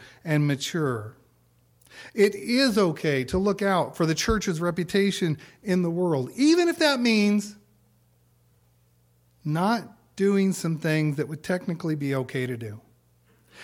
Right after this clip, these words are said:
It is okay to promote unity in the church for God's glory, following Christ's example of accepting others. In turn,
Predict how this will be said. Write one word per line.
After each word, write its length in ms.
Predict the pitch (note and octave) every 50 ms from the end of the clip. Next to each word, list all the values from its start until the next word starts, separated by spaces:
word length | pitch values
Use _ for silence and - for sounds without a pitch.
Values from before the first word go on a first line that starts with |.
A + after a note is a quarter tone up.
| - - - -
It 200 | - A#3 B3 G#3+
is 360 | G3+ G3+ B3 C#4+ D#4 C4+ A#3+
okay 400 | A3 G3+ F#3 - F#3+ E3+ D3+ C#3+
to 140 | C#3 - F#3
promote 460 | F#3 - A3+ G#3+ G#3+ A3+ A3 G3+ D#3+
unity 520 | E3+ E3 G3+ B3 C4+ C4 B3 G3 - A#3 A3
in 80 | G#3
the 80 | G3 F#3+
church 440 | - - - A#3+ G#3+ E3+ C#3 - - - - - -
for 160 | - G#3+ G3+
God's 400 | F3+ G#3+ G#3+ G#3 G#3 G3 F3 F3
glory, 640 | D3+ D#3+ F3+ G#3 G#3+ G#3 F3+ D#3 C#3 B2 A2 G#2+ A2 - _ _ _ - - - _
following 500 | - - A3 A3 A3+ A3+ A3 G#3+ G3 F#3
Christ's 460 | F#3 - G#3 G#3 G3+ G3+ G3 - -
example 540 | E3+ D#3+ D3+ E3 F3+ F#3 F#3 F3+ D#3 D#3+ D3+
of 60 | D3+
accepting 560 | D3+ D3 - - G3 F3+ F3+ - - F3 E3+
others. 720 | D#3+ - F3 F3 E3+ E3+ D3 C3 A#2+ A2 A2 - - - - _ _ _ _ _ _ - - - - - _ - _ _ _ _ _ _ _ _ _ _ _ _ _ _ _ _
In 180 | D#3 D3 C#3 C3
turn, 640 | - - F#3 F3 D3 C3 C3 B2 B2 C3 C3+ D3